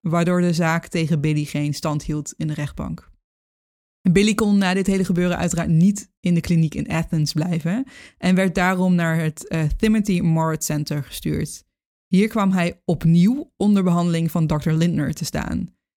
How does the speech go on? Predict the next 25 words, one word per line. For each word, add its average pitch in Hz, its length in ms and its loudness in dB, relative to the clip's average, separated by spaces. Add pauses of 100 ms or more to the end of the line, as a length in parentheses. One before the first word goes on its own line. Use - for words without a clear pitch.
(220)
En 175 180 4
net 185 180 2
als 233 120 0
de - 80 -6
eerste 196 340 -2
keer 165 220 -2
ging 165 180 2
dit 151 80 0
niet - 180 -4
goed. - 460 -8 (580)
Billy 190 240 4
claimde 208 360 2
wederom 180 480 2
dat 202 120 -2
hij 175 180 0
van 175 180 0
Lindner 170 440 0
niet 190 220 2
de 190 160 2
zorg 170 280 0
kreeg 156 320 -4
die 151 180 -2
hij 151 140 0
nodig 151 300 -2
had, - 380 -10